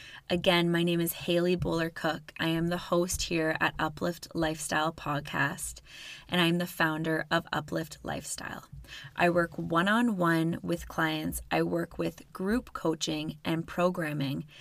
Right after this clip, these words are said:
to help you live your best life. I specialize in physiology, kinetics, and movement.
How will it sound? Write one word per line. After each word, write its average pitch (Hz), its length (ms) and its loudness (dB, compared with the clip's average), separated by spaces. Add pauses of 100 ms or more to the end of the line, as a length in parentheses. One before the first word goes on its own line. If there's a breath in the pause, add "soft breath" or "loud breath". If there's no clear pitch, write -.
(220 loud breath)
to 190 140 2
help 185 420 6
you 165 420 4 (160)
live 175 480 4
your 165 240 0
best 165 520 0 (100)
life. 156 560 0 (280 loud breath)
I - 120 2
specialize 185 760 6
in 165 180 -2
physiology, 165 920 2
kinetics, 160 640 0
and 160 200 -2
movement. 190 560 -4